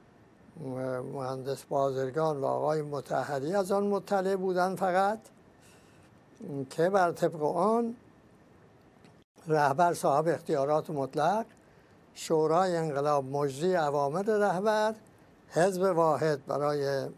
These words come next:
به اصطلاح، راه بردن مردم و ستونپایه‌های جدید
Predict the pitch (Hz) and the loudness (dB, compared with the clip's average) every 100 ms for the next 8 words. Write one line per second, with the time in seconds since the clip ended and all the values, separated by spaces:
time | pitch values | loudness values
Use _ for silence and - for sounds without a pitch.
0 | - - 156 131 127 - 139 127 131 165 | -16 -16 -12 -8 -10 -8 -8 -6 -6 -2
1 | 139 147 143 160 156 143 147 180 160 143 | 2 2 2 0 -2 0 0 0 0 -2
2 | 143 123 185 226 240 262 - - - - | -2 0 2 2 -2 -8 -20 -20 -20 -14
3 | - 156 165 160 170 143 147 147 139 139 | -2 -2 -2 -2 -2 0 2 2 2 2
4 | 165 156 147 170 | 2 0 0 -2